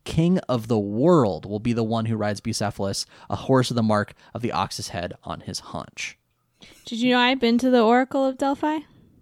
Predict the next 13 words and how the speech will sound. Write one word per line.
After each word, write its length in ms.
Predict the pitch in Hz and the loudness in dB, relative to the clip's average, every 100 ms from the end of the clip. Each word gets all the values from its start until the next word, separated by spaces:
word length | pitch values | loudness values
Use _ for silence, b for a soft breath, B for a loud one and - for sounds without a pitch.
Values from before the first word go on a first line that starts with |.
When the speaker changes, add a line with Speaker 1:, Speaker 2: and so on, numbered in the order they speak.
| _ _ _ _ _ _ _ _ _ _ _ - | _ _ _ _ _ _ _ _ _ _ _ -4
Speaker 1:
Like 200 | 120 - | -4 -4
the 100 | 104 | -10
person, 540 | - 143 185 - 277 | -2 0 0 2 2
Speaker 2:
Like 80 | 190 | 4
Speaker 1:
or 60 | |
Speaker 2:
the 80 | 120 | 4
Speaker 1:
you've 80 | 113 | 2
Speaker 2:
place, 140 | 240 226 | 2 2
Speaker 1:
been 160 | 107 | 2
to 100 | 104 | 0
Delphi? 320 | 95 104 90 233 | -2 -2 -2 -4
Speaker 2:
the 60 | - | -6
place. 500 | 226 214 247 - - | -4 -4 -6 -12 -20